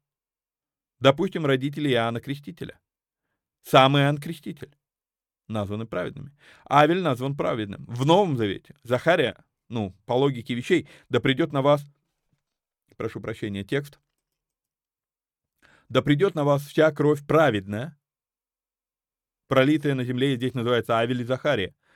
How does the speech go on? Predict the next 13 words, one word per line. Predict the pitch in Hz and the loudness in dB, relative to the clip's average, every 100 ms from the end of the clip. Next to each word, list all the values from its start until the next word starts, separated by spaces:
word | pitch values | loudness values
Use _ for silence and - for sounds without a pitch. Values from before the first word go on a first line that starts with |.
| _ _ _ | _ _ _
Причём | 131 127 151 135 - - | -2 2 2 0 -12 -10
между | 131 160 143 139 | 0 2 4 2
Авелем | 147 139 127 123 | 2 0 -2 -4
и | |
Захарией | 120 - 185 170 98 - | -6 -2 0 0 -2 -4
огромное | 117 127 156 131 113 | -4 -2 0 -2 -4
количество | 127 127 - 117 110 | -4 -6 -10 -6 -2
времени | 143 196 120 92 | -2 -2 -6 -8
и | 107 | -4
ог-, | 120 90 92 | -4 -4 -6
огромное | 127 120 123 123 | -6 -4 -6 -6
количество | 117 120 - - | -6 -8 -10 -8
людей, | 135 185 233 110 | -6 0 0 -2